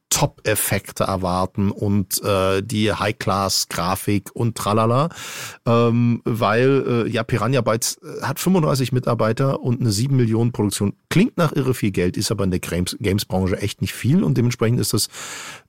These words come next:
für Deutschland eine tolle Produktion, aber international gesehen klein und so sollte man auch die Erwartungen ein bisschen schrauben. Da kann auch vielleicht der Spielejournalismus ein bisschen was tun, weil, ähm, auch da werden die Erwartungen immer viel zu hoch geschraubt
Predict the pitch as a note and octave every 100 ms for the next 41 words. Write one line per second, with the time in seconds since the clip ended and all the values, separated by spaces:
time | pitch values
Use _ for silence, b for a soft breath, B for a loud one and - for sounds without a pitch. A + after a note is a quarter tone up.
0 | _ A3 - B2 B2+ G3 - C#3 B2 B2+
1 | B2+ - G2 F2 - G2 C#3 A#3 - -
2 | G#2+ A2 G2+ F2 - E2+ D2+ G#2 B2+ A2
3 | A2+ A2 - _ - E2 A2 D3 A#2+ D3+
4 | D3 D#3 C#3 C3+ A2 B2+ G2 G#2 E3+ C#3
5 | G#2 - F#2+ - - E2 F2+ F#2+ - F#3+
6 | F3 - C3 C#3+ A#2+ - - E3 G2+ G#2
7 | F#2+ G2 G2+ F#2 F2+ C3 - F#2+ F#2+ -
8 | E3 E3+ G#2 F#2+ F#2 B B B B B
9 | B - F#2+ F2 F2 - _ A2 G#2+ G#2
10 | C3+ G#2+ G2 A2 G#2 F2 F2 G#2+ B2+ A2+
11 | A2 - - G3 G#3+ - D3+ C#3 F#3+ -
12 | A2+ - - D#2 - - -